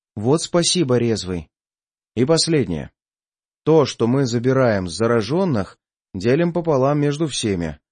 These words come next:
кто был в экспедиции. Если мы даём вам наводку на скребера и помогаем его свалить, то тоже делим пополам. Идёт? Само собой. Так и сидели до вечера.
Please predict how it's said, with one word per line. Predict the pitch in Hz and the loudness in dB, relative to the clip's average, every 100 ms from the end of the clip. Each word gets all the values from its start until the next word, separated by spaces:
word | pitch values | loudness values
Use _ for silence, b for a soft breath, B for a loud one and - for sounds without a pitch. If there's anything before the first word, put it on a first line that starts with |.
| _ _ | _ _
кто | - 185 | -2 0
был | 117 139 123 | 2 0 0
в | 120 | -4
экспедиции. | - - 92 87 - 87 76 - _ _ _ _ _ _ - | -4 -8 -8 -8 -8 -8 -10 -14 _ _ _ _ _ _ -4
Если | 113 151 151 | 2 2 2
мы | 151 143 | 2 4
даём | 139 151 135 | 4 4 4
вам | 120 123 | 2 2
наводку | 139 147 120 113 | 2 0 -2 -4
на | 104 | -4
скребера | - - 180 131 98 87 _ _ 147 | -4 -4 -2 0 0 -2 _ _ -4
и | |
помогаем | 147 151 147 135 113 101 | 0 2 2 2 2 0
его | 107 113 | -2 -2
свалить, | - 135 113 82 - _ _ _ _ | -2 -2 -2 -6 -14 _ _ _ _
то | 160 | -2
тоже | 165 135 110 104 | 2 2 4 0
делим | 98 143 147 113 | -2 0 0 -2
пополам. | 127 143 113 85 71 - _ _ _ _ | -4 -2 -2 -4 -8 -16 _ _ _ _
Идёт? | 110 120 190 190 - _ _ _ _ _ _ | 0 4 4 2 -8 _ _ _ _ _ _
Само | - 185 208 208 185 | -2 2 4 4 2
собой. | 131 104 95 78 - _ _ _ _ _ _ _ _ _ | 0 0 -2 -4 -10 _ _ _ _ _ _ _ _ _
Так | 170 226 - | 2 2 -2
и | 226 | -6
сидели | - 160 143 156 | -4 -2 -2 -2
до | 131 | 0
вечера. | 110 87 - 80 73 | -2 -2 -8 -12 -12